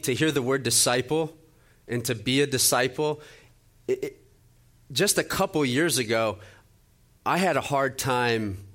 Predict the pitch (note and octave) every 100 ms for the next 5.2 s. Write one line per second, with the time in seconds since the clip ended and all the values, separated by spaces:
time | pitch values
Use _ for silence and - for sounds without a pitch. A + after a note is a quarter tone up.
0 | - - - - C3+ C3 A2+ G2+ F#2+ F#2
1 | F#2 F#2 - G2+ D2+ - - G#2 G#2 G#2
2 | G2 G2+ A2+ G2 G2+ F#2 F#2 F#2+ F#2 E2
3 | - - - - - - - D#3 F3 F3+
4 | - G#3 G3+ F#3+ C#3 C3 - G3 - -
5 | G2 A2